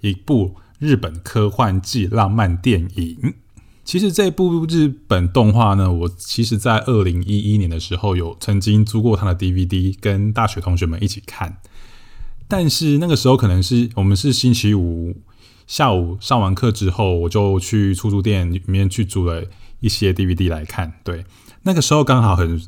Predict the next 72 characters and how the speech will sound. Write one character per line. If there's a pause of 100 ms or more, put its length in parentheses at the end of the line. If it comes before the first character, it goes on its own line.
流-， (260)
应
该
是，
也
不
是
说
流
行，
刚
好
那
一
阵
子， (400)
那
一
阵
子
大
家
都 (280)
很
有
默
契，
就
是
在
星
期
五
的
下
午 (680)
会
去
做
这
件
事
情，
就
去
租
了
D
V
D。
我
们
那
时
候
看
了
很
多
部
鬼
片， (360)
然
后
其
中
呢
有
看
了
一
部，